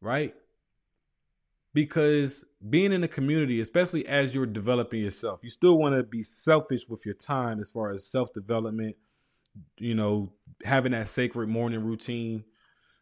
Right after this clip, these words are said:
But as you're working on yourself and you start to join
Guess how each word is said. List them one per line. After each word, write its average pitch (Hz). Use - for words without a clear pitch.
But 127
as 175
you're 160
working 160
on 139
yourself 147
and 123
you 135
start 143
to 127
join 135